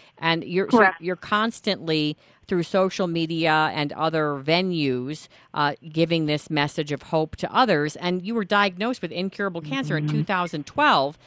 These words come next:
Speaker 1: long after you'd already felt all the pain. So you're living many years after you were diagnosed.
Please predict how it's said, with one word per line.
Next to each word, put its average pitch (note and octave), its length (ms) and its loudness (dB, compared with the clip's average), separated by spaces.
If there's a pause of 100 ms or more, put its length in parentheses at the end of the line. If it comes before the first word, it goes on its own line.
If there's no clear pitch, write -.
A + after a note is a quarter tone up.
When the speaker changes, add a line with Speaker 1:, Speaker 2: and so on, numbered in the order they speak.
(200)
Speaker 1:
long A#3+ 340 2
after A#3 300 2
you'd G3 240 -2
already G3 460 2
felt G#3 320 0
all E3 180 4
the D#3+ 100 -6
pain. B3 320 0
So E3 120 -2
you're F#3 160 -4
living F#3+ 360 -2
many G#3 220 2
years F#3 640 -2
after F3 320 -2
you E3+ 160 -4
were E3 120 -2
diagnosed. D#3+ 760 -2